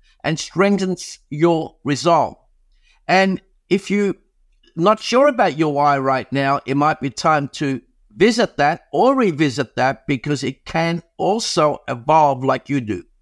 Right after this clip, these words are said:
So why do you want to achieve these goals? And that's why the why comes into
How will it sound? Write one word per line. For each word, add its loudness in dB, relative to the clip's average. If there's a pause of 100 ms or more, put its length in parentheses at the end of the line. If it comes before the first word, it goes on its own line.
(400)
So 2
why 4
do -4
you 0
want 0
to 0
achieve 0
these -2
goals? -2
And 0
that's -2
why 0 (240)
the 0
why 0
comes -6
into -4